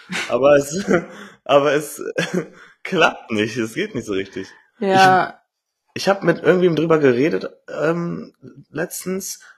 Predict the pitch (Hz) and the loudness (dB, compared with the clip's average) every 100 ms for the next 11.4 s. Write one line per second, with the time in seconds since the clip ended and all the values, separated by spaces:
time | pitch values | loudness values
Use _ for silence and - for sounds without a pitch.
0 | _ - 135 160 139 123 147 156 - 143 | _ -2 0 0 -2 -2 -2 -2 -2 -6
1 | 139 120 95 104 123 151 - 120 - 202 | -4 -2 2 2 2 -2 -6 -6 -4 -8
2 | - - - 113 - 87 87 - - - | -2 -2 -2 -6 -4 -4 -4 -10 -12 -2
3 | 170 - 180 180 180 - 160 165 160 160 | 0 2 2 4 2 0 0 0 0 -2
4 | 165 - 160 170 - 165 170 170 170 170 | -4 -6 -6 -6 -8 -8 -6 -4 -6 -6
5 | 170 175 - 165 165 165 165 165 - _ | -6 -6 -6 -6 -4 -2 -4 -6 -12 _
6 | _ _ _ _ _ _ _ _ _ 113 | _ _ _ _ _ _ _ _ _ 0
7 | 185 - 110 143 220 - _ _ _ _ | 2 2 0 -2 -4 -14 _ _ _ _
8 | _ _ 190 165 170 208 _ _ _ _ | _ _ -2 -2 -4 -10 _ _ _ _
9 | _ _ _ _ _ _ _ _ _ _ | _ _ _ _ _ _ _ _ _ _
10 | - 120 117 - - 180 180 185 175 196 | -20 -18 -16 -16 -8 -4 -4 0 4 4
11 | 208 233 240 | 6 4 2